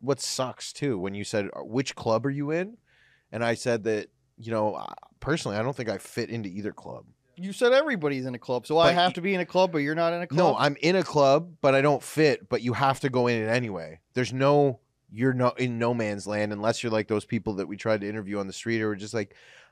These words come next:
Speaker 1: "I don't, just don't know anything." And pe-, you know, basic, like, but they're in some other club. They're,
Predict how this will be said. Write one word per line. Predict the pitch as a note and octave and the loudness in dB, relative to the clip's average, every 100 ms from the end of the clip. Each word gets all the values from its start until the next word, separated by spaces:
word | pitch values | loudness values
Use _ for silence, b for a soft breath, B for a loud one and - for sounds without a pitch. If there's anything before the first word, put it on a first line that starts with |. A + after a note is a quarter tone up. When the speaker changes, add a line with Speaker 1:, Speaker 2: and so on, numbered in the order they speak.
| _ | _
Speaker 1:
"I | G#3+ C4 | -8 -6
don't, | B3+ C#4+ C#4 B3+ | -2 -2 -2 -4
just | C4+ C#4+ F#3+ | -4 -4 -4
don't | - C4 B3+ | -4 -2 -2
know | B3+ | -2
anything." | B3+ C4 C#4 E4 - D4+ C4+ A#3+ b b b b - | -2 -2 0 -2 0 -2 -2 -8 b b b b -8
And | A#2+ B2+ | -6 -4
pe-, | G3+ | -6
you | F3+ | 2
know, | F#3 D#3 | 2 4
basic, | F3+ G3 G3 D#3 | 4 2 0 -2
like, | F3+ E3 | -4 -4
but | C3 F3+ | -2 0
they're | G3+ G#3 | 4 4
in | G3 | 4
some | G#3 F#3+ | 2 2
other | G3 | 2
club. | F3+ - G#2 E2 E2+ | 2 4 4 2 2
They're, | A#2 | 0